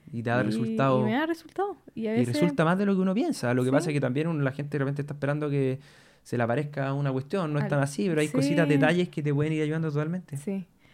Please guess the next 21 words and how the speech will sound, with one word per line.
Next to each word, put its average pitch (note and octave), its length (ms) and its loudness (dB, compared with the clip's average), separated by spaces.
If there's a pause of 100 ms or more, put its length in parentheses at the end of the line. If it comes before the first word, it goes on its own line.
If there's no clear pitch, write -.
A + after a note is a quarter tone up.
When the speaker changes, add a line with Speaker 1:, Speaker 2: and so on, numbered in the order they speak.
(300)
Speaker 2:
Y G#3+ 80 -6
confirma B3+ 380 0
que C#4 140 2
uno C#4+ 120 2
no C#4+ 60 -2
está C4+ 220 -4
solo C4+ 280 -2
ni C4 120 -2
loco, G#3 380 -4
o G3+ 100 -10
tan G#3 180 -6
loco. F#3+ 240 -10 (380)
Speaker 1:
Totalmente C#3 560 -2
Speaker 2:
Entonces, D4 260 2
Speaker 1:
de E4+ 60 8
acuerdo C#4+ 360 4
Speaker 2:
<laughs> - 0 -
es - 60 -4
Speaker 1:
contigo. - 400 -4
Speaker 2:
muy B3 160 2
rico, A#3 400 -4